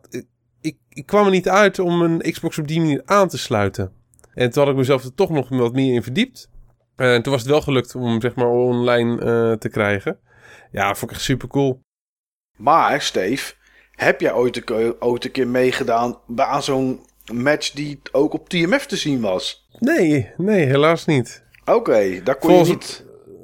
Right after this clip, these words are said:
Speaker 1: het, ik, ik weet niet meer precies hoe het nou werkte, joh. Ik weet het echt niet meer. Ik weet het echt niet meer.
Speaker 2: Hmm, oké.
Speaker 1: Of het ook private lobby's waren of zo, ik weet het niet.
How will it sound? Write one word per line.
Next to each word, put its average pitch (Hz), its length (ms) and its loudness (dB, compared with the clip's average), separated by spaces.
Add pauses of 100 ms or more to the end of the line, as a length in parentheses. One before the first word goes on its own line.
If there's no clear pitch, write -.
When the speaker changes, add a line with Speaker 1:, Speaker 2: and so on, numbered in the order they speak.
(160)
Speaker 1:
het, 160 80 -6
ik, - 240 -6
ik 170 120 -10
weet 277 160 4
niet 370 140 8
meer 170 140 8
precies 143 360 -6
hoe 151 100 -4
het 127 80 -6
nou 123 360 2
werkte, 185 420 -2
joh. 160 200 0
Ik 127 120 -10
weet 147 240 -4
het 135 80 -12
echt - 160 -8
niet 135 100 -2
meer. 113 300 0 (140)
Ik 190 160 -12
weet 185 120 -2
het - 40 -2
echt - 160 -6
niet 143 100 0
meer. 113 200 0 (280)
Speaker 2:
Hmm, 107 460 -8 (500)
oké. 190 300 -2
Speaker 1:
Of 147 100 0
het 156 40 2
ook - 200 -2
private 135 500 0
lobby's 185 360 0
waren 170 380 0
of 165 100 -10
zo, - 140 -4
ik - 200 -12
weet - 260 -6
het 151 100 -2
niet. 139 300 -4